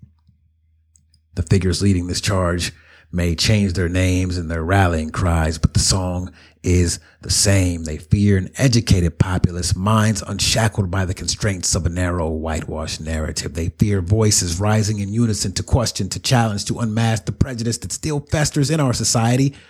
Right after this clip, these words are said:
Why does this matter to you? Why does this matter to us? Because history isn't just ink on a page. It's the very soul of our identity. It's who we are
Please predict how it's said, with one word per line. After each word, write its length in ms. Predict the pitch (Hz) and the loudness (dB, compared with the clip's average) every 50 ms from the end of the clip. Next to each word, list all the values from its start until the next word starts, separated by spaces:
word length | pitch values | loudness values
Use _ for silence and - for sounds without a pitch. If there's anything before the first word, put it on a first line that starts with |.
| - _ _ | -20 _ _
Why 240 | - 135 180 196 190 | -2 2 2 4 4
does 100 | 175 139 | 4 4
this 180 | 127 113 - | 2 0 -2
matter 260 | 113 117 110 104 95 90 | -2 -4 -4 -4 -6 -8
to 120 | - 101 | -10 -8
you? 420 | 95 117 143 147 139 143 143 143 - _ _ _ _ _ _ _ | -4 -2 0 0 2 0 -2 -4 -10 _ _ _ _ _ _ _
Why 240 | - - 156 160 | -4 -2 0 0
does 80 | 147 123 | 0 0
this 160 | 117 107 - | -2 -2 -4
matter 200 | 113 107 104 95 87 | -4 -4 -4 -6 -6
to 140 | - - | -10 -10
us? 420 | - 104 113 110 101 - - - - _ _ _ _ _ _ _ _ _ _ _ _ _ _ _ _ _ _ _ _ _ | -6 -2 -2 -2 -2 -2 -4 -6 -8 _ _ _ _ _ _ _ _ _ _ _ _ _ _ _ _ _ _ _ _ _
Because 300 | - - - - - - | -14 -6 -6 -4 0 2
history 480 | - 175 180 - - - - 101 95 95 | 2 4 4 2 2 0 -2 -2 -2 -2
isn't 280 | - 135 117 110 113 98 | -4 -4 -4 -4 -4 -4
just 280 | 139 131 - - - - | -4 -4 -4 -4 -4 -6
ink 200 | 156 165 143 143 | -6 -2 0 0
on 120 | 135 120 | 2 2
a 60 | 104 | 2
page. 540 | 95 - - - - 170 165 151 135 113 107 | 0 -2 -4 -4 -6 -4 -2 -2 -2 -4 -6
It's 180 | 113 - - - - - - - | -8 -10 -12 -14 -18 -20 -20 -14
the 80 | - 101 | -14 -4
very 300 | 92 - 151 151 143 123 | 0 2 4 4 4 4
soul 400 | - 147 - - 160 160 160 160 | 4 2 2 0 -2 -2 -2 -2
of 100 | 143 113 | 0 0
our 140 | 123 113 104 | 0 0 0
identity. 520 | 104 98 - - 185 175 131 117 104 101 - - - - | -2 -2 0 2 2 4 4 2 0 0 -4 -10 -16 -16
It's 160 | - 117 - | -8 -2 0
who 80 | - 196 | 2 2
we 160 | 170 135 123 | 4 4 4
are 420 | 139 170 180 165 143 107 90 85 | 4 6 6 6 4 4 2 -2